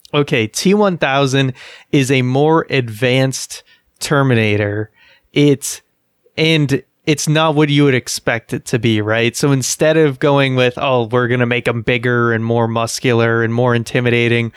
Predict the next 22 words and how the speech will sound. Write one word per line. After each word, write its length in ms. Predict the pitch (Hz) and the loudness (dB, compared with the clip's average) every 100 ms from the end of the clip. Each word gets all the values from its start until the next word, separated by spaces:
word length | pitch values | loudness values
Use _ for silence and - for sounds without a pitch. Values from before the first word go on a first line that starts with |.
| - - - | -16 -18 -4
no, 180 | 175 160 | 0 2
we're 160 | 135 170 | 2 2
gonna 160 | 202 | 2
make 260 | 170 170 170 | 2 0 0
him, 160 | 147 | 0
like, 260 | 131 123 - | 0 -2 0
this 220 | 127 - - | -2 -2 -6
average 560 | 139 123 127 135 127 | -4 -4 0 -2 -2
looking 540 | 123 117 123 139 127 113 | -2 0 0 0 -2 -2
guy 480 | 117 110 120 127 135 _ - - - _ _ _ _ | -4 -2 0 0 -2 _ -20 -20 -20 _ _ _ _
that 500 | 156 135 127 123 - _ | -4 -2 0 -2 -4 _
has 360 | 123 143 139 120 | -4 0 0 0
this 200 | 127 - | -2 -4
crazy 640 | - - 139 139 120 123 | -8 -2 0 0 2 0
ability 440 | 113 123 120 117 113 | 2 2 2 2 0
to 80 | 110 | 0
basically 340 | 117 - 123 | 0 -2 -2
become 320 | 113 117 117 | -2 0 0
liquid 400 | 110 120 - 117 | 0 0 0 -2
metal 420 | 113 113 117 110 | -2 0 0 2
and 280 | 110 110 107 | 2 0 -4
can, 380 | - 117 113 | -2 0 0